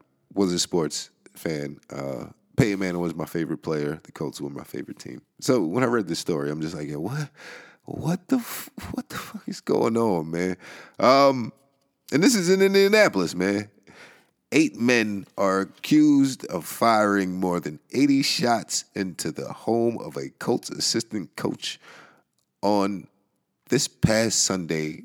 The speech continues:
that just <laughs> let me, let me just explain something to y'all. If people dump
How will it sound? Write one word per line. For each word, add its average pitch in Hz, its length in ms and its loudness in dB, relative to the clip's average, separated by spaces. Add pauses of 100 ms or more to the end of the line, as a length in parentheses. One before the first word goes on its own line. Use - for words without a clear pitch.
that 82 160 -12
just - 320 -8
<laughs> - 1800 -20
let 180 100 4
me, 190 60 4
let - 760 -4
me - 60 -2
just 131 180 -2
explain 87 360 -2
something 67 240 -10
to 67 140 -6
y'all. 73 120 -8 (760)
If 117 380 0 (800)
people 165 340 4
dump 117 480 0